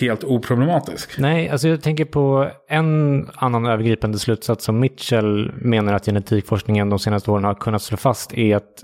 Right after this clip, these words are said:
Speaker 2: psykiska, psykiska sjukdomar inte är så olika varandra som man har trott innan.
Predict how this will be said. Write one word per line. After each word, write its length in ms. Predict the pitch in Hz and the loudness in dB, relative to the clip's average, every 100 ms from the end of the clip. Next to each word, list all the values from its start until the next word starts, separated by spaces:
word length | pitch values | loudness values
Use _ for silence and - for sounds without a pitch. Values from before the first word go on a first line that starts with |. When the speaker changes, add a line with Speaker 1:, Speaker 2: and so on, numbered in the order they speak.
| - | -12
Speaker 2:
psykiska, 520 | - 113 - 104 98 110 - | -4 -2 -2 -4 -4 -10 -10
psykiska 480 | - - 135 120 123 | -6 -2 0 0 -2
sjukdomar 340 | 131 110 110 | -4 -2 0
inte 260 | 110 107 117 | 0 0 0
är 120 | 120 | 0
så 140 | - 113 | 2 0
olika 360 | 107 101 107 | 0 0 0
varandra 240 | 104 104 98 | 0 0 -2
som 160 | 107 | 0
man 100 | 101 | 0
har 60 | 98 | -2
trott 240 | - 101 | -4 -4
innan. 560 | 123 113 123 131 104 | 0 2 2 0 -2